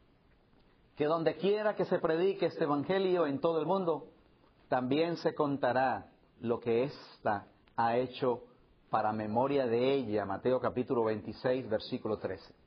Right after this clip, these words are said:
Así que quiero que me acompañen a varios cuadros bíblicos que nos presentan la historia de esta mujer que tenía a sus hermanos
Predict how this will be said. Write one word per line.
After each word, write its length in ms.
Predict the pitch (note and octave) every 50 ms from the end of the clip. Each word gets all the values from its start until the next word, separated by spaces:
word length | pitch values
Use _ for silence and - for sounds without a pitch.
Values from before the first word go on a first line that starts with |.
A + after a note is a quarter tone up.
| _ _ _ _ _ _ _ _ _ _ - _ _ _ _ _ _ _ -
Así 200 | C#3 - - G#3+
que 120 | G#3+ A#3
quiero 160 | A3 A3+ A#3+ A#3
que 100 | G#3 G3+
me 80 | F#3+
acompañen 640 | F3+ D3 E3 D3+ C3+ F3+ F#3 F#3 F3+ E3+ D#3+ C#3+ - - - - - - - - _ -
a 100 | C3 C3
varios 420 | C#3 D#3 E3 F3 F#3 F#3 F3 - -
cuadros 440 | - - D#3+ E3+ E3+ E3+ E3+ E3 C#3+
bíblicos 880 | C#3+ F3 F3+ F3 D#3 C#3 B2 B2 - B2+ - - - - - - - - - _ _ _ _ _ _ _ _ _ _ -
que 100 | - D#3+
nos 140 | D3 D3+ -
presentan 560 | - E3 D3+ - G3+ G#3+ G#3 G3+ A3 G#3 G3
la 80 | F3+ D#3
historia 400 | C#3+ - - - F3+ F3 E3 D3+
de 60 | C#3+
esta 160 | C#3+ - D#3
mujer 440 | C#3+ C3 B2 D3 D3 D3 C#3+ C#3 - - - - _ _ _ _ _ _ _ _ _ _ _ _ _ _ _ -
que 140 | - E3 D#3
tenía 720 | E3 E3 F3+ G3 G#3 G3+ G3+ G3 F#3+ E3+ D#3 C#3 G#2 - - - - - _ _ _ - - -
a 120 | - C3+
sus 180 | A#2 D#3 C#3+ B2
hermanos 440 | C#3 B2+ C#3+ D#3+ F3 F3 E3 C3+